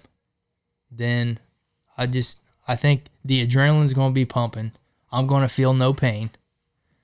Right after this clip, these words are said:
and I'm just gonna do whatever I gotta do. I'm just do whatever I gotta do to survive. I don't know what that looks like. I don't know. You know, I, I don't, I don't know. But I'm confident I can get through that,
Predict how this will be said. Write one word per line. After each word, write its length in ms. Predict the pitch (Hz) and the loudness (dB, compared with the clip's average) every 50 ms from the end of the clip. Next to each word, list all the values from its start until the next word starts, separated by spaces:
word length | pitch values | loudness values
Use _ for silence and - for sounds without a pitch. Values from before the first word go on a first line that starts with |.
| _ _ _ _ _ - | _ _ _ _ _ -8
and 100 | - 120 | -4 -2
I'm 80 | 120 123 | 0 0
just 120 | 120 117 | 0 0
gonna 200 | 131 127 123 120 | 0 0 0 2
do 100 | 123 127 | 2 2
whatever 240 | 120 117 117 117 117 | 2 2 2 2 0
I 80 | 113 113 | 0 0
gotta 220 | 113 110 104 104 | -2 -2 -4 -6
do. 260 | 104 107 107 104 107 - _ _ _ _ - | -8 -10 -12 -14 -16 -18 _ _ _ _ -8
I'm 120 | 117 120 | -6 -6
just 180 | 113 - - - _ _ _ _ _ _ _ - 123 | -6 -6 -8 -10 _ _ _ _ _ _ _ -20 -10
do 140 | 117 127 127 | -4 -2 0
whatever 220 | 127 127 127 123 127 | 2 2 2 2 2
I 60 | 127 | 2
gotta 160 | 123 120 117 | 0 0 0
do 120 | 117 120 117 | 0 -2 -2
to 60 | 110 | -4
survive. 500 | - 117 110 113 104 101 101 104 _ _ _ _ _ _ _ - | -4 -6 -8 -10 -10 -12 -14 -18 _ _ _ _ _ _ _ -4
I 40 | 117 | -2
don't 140 | 123 123 | 0 0
know 100 | 123 120 | 2 2
what 160 | 117 123 120 123 | 2 0 0 -2
that 160 | 117 110 117 | -4 -4 -2
looks 260 | 123 127 123 - - | -4 -4 -4 -2 -2
like. 340 | 127 123 123 123 - - - _ _ _ _ _ _ _ _ _ _ _ | 0 0 0 -2 -4 -8 -18 _ _ _ _ _ _ _ _ _ _ _
I 60 | - 113 | -4 -2
don't 200 | 113 110 110 113 | -2 -2 -2 -2
know. 500 | 113 110 113 113 113 113 110 113 110 - _ _ _ _ _ _ _ _ _ _ _ _ _ _ _ _ _ _ _ | 0 0 0 0 0 -2 -2 -4 -8 -10 _ _ _ _ _ _ _ _ _ _ _ _ _ _ _ _ _ _ _
You 140 | - 120 113 | -6 -4 -4
know, 100 | 110 107 | -4 -2
I, 300 | 104 113 113 110 110 113 | -2 -2 -4 -4 -4 -4
I 40 | 113 | -4
don't, 160 | 110 113 107 | -2 -4 -4
I 100 | 107 117 | -2 -2
don't 180 | 117 113 113 117 | 0 0 0 0
know. 240 | 113 104 104 104 - - | -2 -2 -4 -8 -10 -6
But 120 | 123 123 117 | -4 -2 0
I'm 180 | 117 123 123 | 0 0 0
confident 460 | - - 147 143 147 147 147 139 131 131 | 0 2 4 4 4 4 4 2 0 2
I 100 | 127 120 | 0 0
can 80 | 120 123 | 0 -2
get 200 | 120 120 113 - | -2 -2 -2 -2
through 160 | 120 113 113 | -2 -2 0
that, 280 | 110 110 107 107 110 | 0 -2 -4 -4 -8